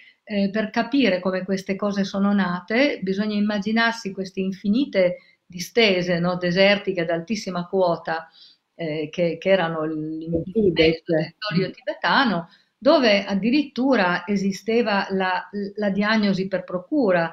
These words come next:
Speaker 1: cioè, mm, il, il padre e-, era, mm, gravemente malato, <clears throat> rimaneva a casa, la figlia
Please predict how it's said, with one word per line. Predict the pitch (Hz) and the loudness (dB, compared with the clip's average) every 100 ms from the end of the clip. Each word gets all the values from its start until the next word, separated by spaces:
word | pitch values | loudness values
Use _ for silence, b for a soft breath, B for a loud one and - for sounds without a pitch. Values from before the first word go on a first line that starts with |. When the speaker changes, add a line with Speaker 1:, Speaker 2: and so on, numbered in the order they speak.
| B B - | B B -6
Speaker 1:
cioè, | 214 208 196 202 | 2 2 2 -2
mm, | 196 185 180 165 | -2 -2 -4 -4
il, | 147 190 190 - | -6 -6 -6 -6
il | 202 185 | -10 -2
padre | 269 269 202 185 185 165 | 4 4 4 2 0 0
e-, | 196 196 | -4 -2
era, | 196 190 180 170 | -2 0 -2 -4
mm, | 180 175 - _ | -6 -8 -10 _
gravemente | - 170 185 208 208 220 247 226 214 | -20 -14 -4 -2 0 2 2 0 0
malato, | 208 214 202 185 - 180 180 B B B _ _ | 0 2 2 0 -2 -2 -2 B B B _ _
<clears throat> | 269 262 214 | 6 8 6
rimaneva | 214 202 233 208 | 6 4 4 2
a | 208 | 2
casa, | 269 247 196 190 | 4 4 4 2
la | 190 | 0
figlia | 190 254 196 185 175 165 | 0 0 0 0 -2 -4